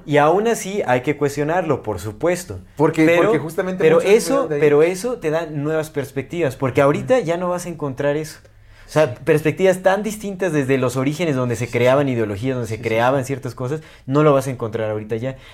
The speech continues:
Speaker 1: Ahorita ya vas a encontrar capa tras capa, o sea, ya como todo súper encimado, como renovado y todo.
Speaker 2: Sí.
Speaker 1: En, en ciertos tiempos se, apenas se estaban creando conceptos, se estaban creando ciertas cosas, entonces ahí puedes ver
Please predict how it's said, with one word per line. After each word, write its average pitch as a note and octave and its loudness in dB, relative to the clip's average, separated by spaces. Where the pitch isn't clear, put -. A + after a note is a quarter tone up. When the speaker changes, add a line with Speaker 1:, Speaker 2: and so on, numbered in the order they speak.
Speaker 1:
Ahorita D3 4
ya D#3 6
vas D#3+ 0
a D#3 -4
encontrar C#3+ -2
capa D#3 2
tras B2+ -2
capa, D3 2
o C#3+ 0
sea, C#3+ 0
ya D#3+ 4
como D#3+ 0
todo F3+ 0
súper C3+ 0
encimado, D#3 2
como B2 -2
renovado A#2 2
y C#3+ 0
todo. D3+ 0
Speaker 2:
Sí. C3 -4
Speaker 1:
En, C3+ -2
en C3 -2
ciertos F#3 -2
tiempos F#3 -4
se, C#3 -4
apenas E3 -4
se E3 -4
estaban D#3 2
creando C#3 0
conceptos, A#2 -6
se A#2 -6
estaban D#3 -2
creando C#3+ -2
ciertas B2+ -6
cosas, B2 -6
entonces B2+ -6
ahí C#3+ 2
puedes D3 2
ver D#3 0